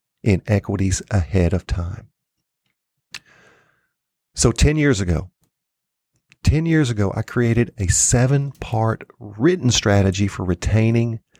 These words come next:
top talent. And I have a twelve-minute introduction to this strategy. And if you wanna find it, just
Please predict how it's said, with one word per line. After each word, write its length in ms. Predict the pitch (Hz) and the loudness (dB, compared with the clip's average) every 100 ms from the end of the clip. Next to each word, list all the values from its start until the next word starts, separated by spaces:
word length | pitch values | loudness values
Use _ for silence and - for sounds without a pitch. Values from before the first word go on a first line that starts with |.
| _ _ | _ _
top 440 | - 107 95 - - _ - | -2 0 0 -2 -14 _ -2
talent. 480 | 101 82 - - - _ _ _ _ _ _ _ _ | 0 0 -6 -16 -20 _ _ _ _ _ _ _ _
And 120 | 107 104 | 0 4
I 140 | 135 | 4
have 240 | 147 147 | 2 0
a 60 | 110 | -2
twelve-minute 1040 | - - 123 123 131 151 131 123 123 120 - | -4 -4 -2 0 2 0 -2 0 2 0 0
introduction 680 | 113 - 95 113 107 - 107 | 0 0 0 0 0 -2 -2
to 80 | |
this 180 | 95 95 | 0 0
strategy. 640 | - 98 90 87 95 90 - _ _ _ 104 | 0 0 2 0 -2 -4 -4 _ _ _ -2
And 120 | 95 | 0
if 80 | 123 | 2
you 80 | 143 | 2
wanna 160 | 175 | 2
find 340 | - 139 139 147 | 0 0 2 0
it, 180 | - - - - - _ - | -2 -6 -20 -20 -20 _ -2
just 400 | 214 - - | -2 0 -4